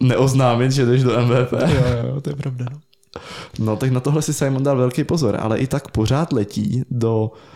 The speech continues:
Speaker 1: jako, no, jeho lidi poznávají, podle mě ho poznají i jako na ulici sem tam, když potkáš prostě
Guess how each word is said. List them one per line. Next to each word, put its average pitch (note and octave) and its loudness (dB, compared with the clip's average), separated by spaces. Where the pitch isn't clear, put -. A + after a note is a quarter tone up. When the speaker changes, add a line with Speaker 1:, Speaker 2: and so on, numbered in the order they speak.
Speaker 1:
jako, C3+ 0
no, D3+ 2
jeho D#3 2
lidi F3+ 0
poznávají, C3 2
podle A2 -2
mě C#3 4
ho D#3 2
poznají C#3 0
i - -2
jako C3+ -2
na C3 0
ulici G#2+ -2
sem G2 -2
tam, - -4
když - -4
potkáš - -6
prostě G#2+ -4